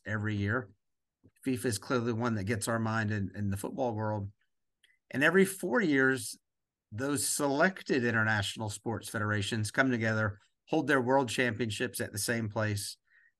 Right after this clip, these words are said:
and at the same time. And that's what we've come to call the Olympics. So I'm a three-time Olympian in, in, in baseball. I was the head coach in the,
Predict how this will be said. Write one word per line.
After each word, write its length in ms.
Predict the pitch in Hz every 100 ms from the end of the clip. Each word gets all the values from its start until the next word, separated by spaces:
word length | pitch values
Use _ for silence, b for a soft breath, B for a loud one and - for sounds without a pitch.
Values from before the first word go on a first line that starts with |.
| _ -
and 140 | 117
at 140 | 113
the 80 | 104
same 280 | - 120 110
time. 240 | 151 147
And 120 | 123 131
that's 160 | 139
what 120 | -
we've 160 | 131 127
come 200 | 147 127
to 60 | 123
call 200 | 123 123
the 140 | 120
Olympics. 540 | 117 - - - - - _ _ -
So 100 | 127
I'm 140 | 151
a 40 | 151
three-time 420 | 147 151 156 147
Olympian 420 | 135 139 151 151
in, 160 | 135 127
in, 200 | 127 123
in 120 | 135 127
baseball. 540 | 123 120 - 143 160
I 40 |
was 80 | 135
the 60 | 113
head 180 | 131 113
coach 320 | 127 127 -
in 120 | 110
the, 200 | 104